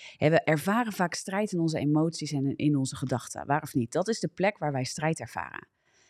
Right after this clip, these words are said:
Weet je, wat er in ons denken gebeurt. Weet je, de situatie die afko-, op je afkomt, die veroorzaakt een bepaald gevoel, die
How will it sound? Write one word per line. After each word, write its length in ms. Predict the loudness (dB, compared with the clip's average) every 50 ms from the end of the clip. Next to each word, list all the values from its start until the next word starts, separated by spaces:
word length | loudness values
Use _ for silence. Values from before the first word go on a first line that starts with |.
| _ -2
Weet 160 | 0 0 2
je, 140 | 4 2 2
wat 180 | 2 0 0 2
er 60 | 4
in 80 | 4
ons 140 | 4 4 4
denken 280 | 4 4 4 4 0 -2
gebeurt. 500 | -4 -6 -8 -8 -12 -14 -14 -16 -20 _ _ _ _ _ -20 _ -20 _ _ 0
Weet 100 | 0 2
je, 80 | 2 2
de 80 | 0
situatie 560 | 0 -2 -4 -6 -2 0 0 0 0 0 -2 -2
die 160 | -2 -2 -4 -2
afko-, 520 | -2 -2 -2 -4 -12 _ 0 2 2 2 2 0
op 160 | -4 -2 0
je 120 | -2 0
afkomt, 600 | 0 0 -2 -2 -2 -2 0 0 0 -2 -4 -6 -14 -20 -18
die 200 | _ -2 -2 -2
veroorzaakt 680 | -2 -2 -2 -2 0 0 0 0 2 2 2 2 0 0
een 80 | -2 -2
bepaald 300 | 0 0 0 -2 -2 -2
gevoel, 360 | -4 -4 0 2 2 2 4
die 160 | 2 0 0